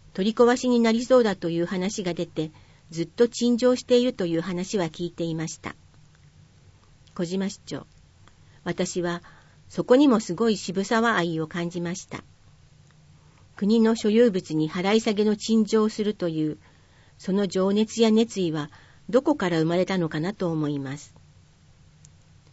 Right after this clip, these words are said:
杉本学長。父は五十四年前、この地に温泉は出ないという常識に挑戦し、千メートル掘って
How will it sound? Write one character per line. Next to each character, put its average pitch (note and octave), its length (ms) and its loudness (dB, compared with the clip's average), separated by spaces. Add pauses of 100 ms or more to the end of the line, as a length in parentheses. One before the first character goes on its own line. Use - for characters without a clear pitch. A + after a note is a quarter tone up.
(280)
杉 G#3 260 -2
本 E3 240 -2
学 D3 220 -10 (100)
長。 D3 240 -10 (1160)
父 - 300 -4
は G#3 140 2
五 D#3+ 160 0
十 A3 180 -2
四 A3 160 2
年 G#3 260 -2
前、 F3+ 320 -6 (500)
こ G3 100 -4
の A3+ 140 2
地 C4+ 140 0
に F#3 120 4
温 G3 180 2
泉 A#3+ 260 2
は A#3+ 140 2
出 B3 160 2
な G#3 140 0
い D#3 100 -8 (220)
と G3+ 120 -2
い F#3 160 0
う F3+ 80 4
常 G3 240 0
識 - 280 -4
に A3 200 2 (200)
挑 G#3+ 200 0
戦 F#3+ 320 -4
し、 F#3 280 -10 (680)
千 C4+ 380 2
メ D4 140 4
ー C#4+ 60 0
ト G3 100 -2
ル E3+ 120 0
掘 E3+ 140 -4
っ - 20 -4
て - 380 -8